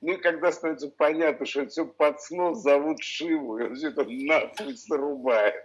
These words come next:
<laughs> Вот такие веселенькие времена. Значит, и, в общем, как-то оно вот так вот, это вот они так считали, они так считали. При этом у них была подробно разработана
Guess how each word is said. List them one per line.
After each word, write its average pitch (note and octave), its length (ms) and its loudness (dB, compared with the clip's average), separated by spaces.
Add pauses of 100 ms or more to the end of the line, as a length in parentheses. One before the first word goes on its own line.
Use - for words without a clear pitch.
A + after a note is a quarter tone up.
(140)
<laughs> A3+ 960 2
Вот G#3+ 280 -2
такие A#3 420 -2
веселенькие F#3 800 -6
времена. E3 640 -6 (1000)
Значит, F3+ 360 -6 (160)
и, A#3 260 0
в F3 200 0
общем, G#3+ 340 2
как-то G#3 360 2
оно F3+ 180 2
вот E3+ 240 0
так F3+ 200 2
вот, E3 160 -8
это G#3+ 240 -2
вот F3 180 -4
они F3 240 0
так E3 260 -4
считали, - 640 -6 (100)
они D3 240 -6
так C#3+ 280 -6
считали. - 360 -14 (160)
При E3 140 2
этом G#3+ 300 -4
у E3 100 -2
них A3 200 -8
была F3+ 240 -4
подробно F3 680 0
разработана C#3+ 960 0